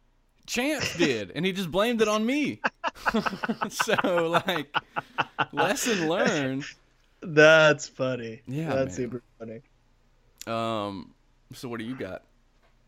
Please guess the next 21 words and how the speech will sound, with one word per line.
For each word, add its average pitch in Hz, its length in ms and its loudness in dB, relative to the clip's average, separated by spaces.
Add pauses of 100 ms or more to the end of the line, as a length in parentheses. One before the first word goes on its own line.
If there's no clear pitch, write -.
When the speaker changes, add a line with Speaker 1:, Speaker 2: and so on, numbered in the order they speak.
(260)
Speaker 2:
So, 139 1400 10
um, 131 720 8
I 170 60 6
think 339 220 2
I'm 427 80 0
gonna, 415 260 8 (180)
I 349 40 8
think 339 180 2
I 320 60 10
wanna 359 180 4
save 294 220 6
it 269 120 2
for 262 120 10
our 247 140 12
second 247 320 2
segment. 208 460 0 (140)
Speaker 1:
Okay. 131 220 0
Speaker 2:
I 139 80 2
got 143 180 6
some, 147 140 2 (100)
I - 40 -20